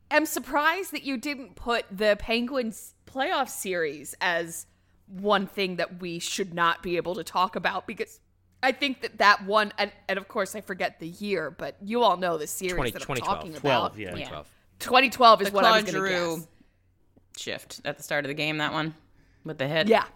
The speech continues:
Speaker 4: Yeah.
Speaker 2: Yeah, game,
Speaker 1: Yeah.
Speaker 2: game six. That was nuts.
Speaker 1: I, I think game six, that was the big one,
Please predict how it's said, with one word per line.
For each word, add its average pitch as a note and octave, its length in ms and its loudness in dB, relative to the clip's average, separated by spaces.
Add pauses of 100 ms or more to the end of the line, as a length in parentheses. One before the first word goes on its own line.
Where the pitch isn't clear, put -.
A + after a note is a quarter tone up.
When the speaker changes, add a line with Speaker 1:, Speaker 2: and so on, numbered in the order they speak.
Speaker 4:
Yeah. - 320 -8
Speaker 2:
Yeah, F2 180 -4
game, G2 260 -6
Speaker 1:
Yeah. F#3 180 0
Speaker 2:
game A#2+ 280 -2
six. F#2+ 340 -8
That G2 120 -4
was F#2+ 140 -10
nuts. E2 320 -16 (200)
Speaker 1:
I, C#4+ 600 8 (1300)
I B3 100 8
think - 380 -8
game C#4 240 4
six, - 560 0
that A3 220 6
was A#3+ 120 -2
the A3+ 80 -8
big G#3 280 -2
one, C#3 260 -6